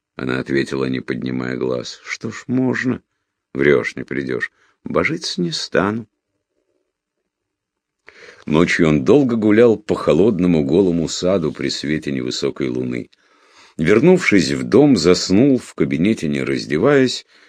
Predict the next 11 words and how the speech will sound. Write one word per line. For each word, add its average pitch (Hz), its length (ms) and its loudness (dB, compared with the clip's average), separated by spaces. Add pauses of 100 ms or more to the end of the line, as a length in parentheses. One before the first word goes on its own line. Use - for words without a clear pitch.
(680)
и 110 120 4
тотчас - 640 0
увидал 135 340 4
себя 117 320 0
в - 160 -10
Крыму, 104 580 6
где 135 200 4
он 131 140 2
никогда 123 440 2
не 123 220 2
был. 104 180 0